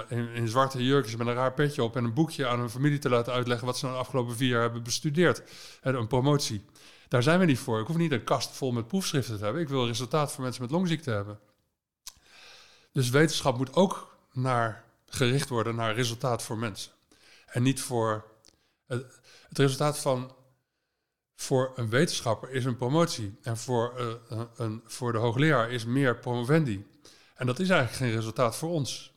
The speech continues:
Dus je moet zoeken naar een combinatie tussen hun resultaat en ons resultaat. En dat zou veel meer moeten gebeuren. En, en het is niet zo dat één onderzoeker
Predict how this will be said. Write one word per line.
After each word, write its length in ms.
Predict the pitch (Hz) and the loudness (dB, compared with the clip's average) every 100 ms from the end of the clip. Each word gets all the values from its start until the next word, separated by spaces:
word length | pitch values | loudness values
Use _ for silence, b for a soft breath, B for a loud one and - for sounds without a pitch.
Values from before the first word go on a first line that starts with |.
| _ - | _ -8
Dus 180 | 120 - | -6 0
je 60 | |
moet 380 | 147 151 - - b b b b b | 0 0 -2 -10 b b b b b
zoeken 420 | 120 143 185 123 120 | 4 4 6 2 2
naar 480 | 120 117 113 113 - _ _ | 2 0 0 -4 -12 _ _
een 140 | 117 | -10
combinatie 420 | - 135 147 143 - | -2 2 2 0 -4
tussen 180 | 107 131 | 0 2
hun 120 | 139 | 4
resultaat 400 | 123 107 113 117 | 2 2 0 0
en 80 | 135 | -2
ons 220 | 160 143 | -2 -2
resultaat. 580 | 117 107 - 110 113 - B B B B B B B | -4 -4 -10 -16 -18 -20 B B B B B B B
En 200 | - 117 | -4 2
dat 200 | 127 123 | 2 2
zou 280 | - 131 120 | 0 0 0
veel 240 | 143 135 | 2 2
meer 220 | 131 143 | 2 -2
moeten 180 | 117 101 | -2 -6
gebeuren. 300 | 113 101 101 | -6 -6 -4
En, 160 | 120 123 | -4 -4
en 160 | 127 123 | -4 -4
het 120 | 117 | -6
is 160 | 120 127 | -6 -2
niet 240 | 139 147 | -2 0
zo 240 | 139 123 | 2 2
dat 280 | 117 117 - B B B B B _ | 2 -2 -4 B B B B B _
één 360 | - 139 135 135 | 2 4 4 2
onderzoeker 760 | 127 120 131 135 131 120 117 | -2 0 0 -2 -2 -2 -4